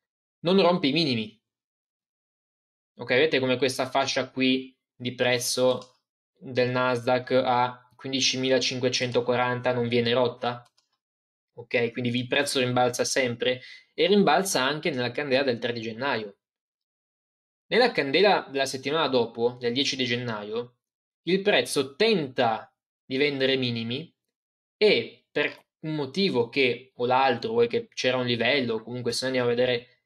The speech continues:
nel passato per capire perché il mercato qua effettivamente non ha venduto e non ha chiuso sotto i minimi, ma li ha ricomprati. Dobbiamo andare indietro nel passato. Cosa troviamo indietro nel passato? Troviamo una fascia di compressione. Vedete queste candele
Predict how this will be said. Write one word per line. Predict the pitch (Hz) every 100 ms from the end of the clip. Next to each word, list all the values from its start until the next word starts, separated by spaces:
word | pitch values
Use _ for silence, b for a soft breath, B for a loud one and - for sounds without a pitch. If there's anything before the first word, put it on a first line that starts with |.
| -
nel | 123 120
passato | 127 - 143 143 127
per | 127 123
capire | 135 131 156 156 156 151 -
perché | 123 - 127
il | 120
mercato | 117 - 131 131 123
qua | - 131
effettivamente | 127 120 - 120 117 120 127 123 160 123 120 _ _ _ _ -
non | 120 123
ha | 143
venduto | 127 120 123 143 143 123 117 113
e | 120
non | 127
ha | 135
chiuso | 131 139 127
sotto | 117 143 123 - 123
i |
minimi, | 127 120 117
ma | 117 120 -
li | 127
ha | 135
ricomprati. | 143 127 123 120 127 117 107 120 131 _ _ _ _ _
Dobbiamo | - 143 143
andare | 139 139
indietro | 143 151 135
nel | 135
passato. | 135 165 143 135 131
Cosa | 131 135
troviamo | 131 127 123
indietro | 117 120
nel | 117
passato? | 151 - 135 131 131
Troviamo | 131 139 135
una | 127
fascia | - 135 - 131
di | 127
compressione. | 123 123 120 - - 113 117 117 _ _ _ _ _ _ _
Vedete | - 160 135
queste | 135 123 139
candele | 135 131 127 131 131 131 135 135